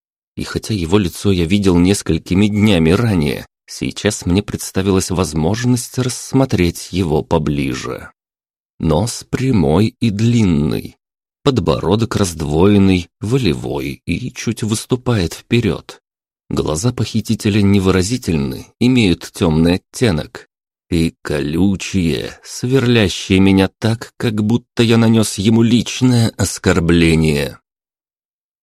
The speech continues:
"Ну, я надеюсь, что вы, юноша, не такой, и не станете обманывать меня, особенно перед лицом опасности".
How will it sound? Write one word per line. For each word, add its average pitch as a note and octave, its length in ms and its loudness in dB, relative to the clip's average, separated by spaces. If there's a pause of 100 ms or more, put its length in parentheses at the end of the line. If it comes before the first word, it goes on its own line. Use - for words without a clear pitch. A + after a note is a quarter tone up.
(340)
"Ну, C3 360 2
я G#2 220 2
надеюсь, G2+ 600 4
что - 380 0
вы, A2 160 4
юноша, G#2 560 4
не F#2 180 4
такой, E2 840 0 (360)
и - 80 -2
не C#2 180 -2
станете F#2+ 720 0
обманывать F#2 800 2
меня, E2+ 500 0 (420)
особенно E2 840 0
перед E2 320 0
лицом E2 460 2
опасности". D#2+ 1120 -4